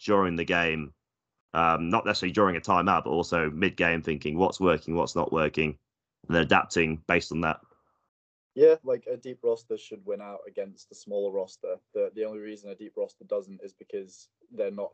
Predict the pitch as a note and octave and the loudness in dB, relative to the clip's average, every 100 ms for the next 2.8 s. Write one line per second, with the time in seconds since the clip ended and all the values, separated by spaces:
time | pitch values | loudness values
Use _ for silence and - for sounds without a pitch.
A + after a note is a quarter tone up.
0 | G#2+ G2+ F#2+ F#2 G2+ G2 F#2+ - G2 F#2+ | -12 -14 -14 -10 -10 -10 -16 -4 -2 -2
1 | F2+ - F#2+ F#2 F2+ F#2 - F2+ F#2 F#2+ | -6 -6 -2 0 0 -4 -8 -12 -10 -12
2 | G2+ - G#2 G2+ G2 F#2+ - F#2 | -10 -10 -10 -8 -8 -8 -6 -6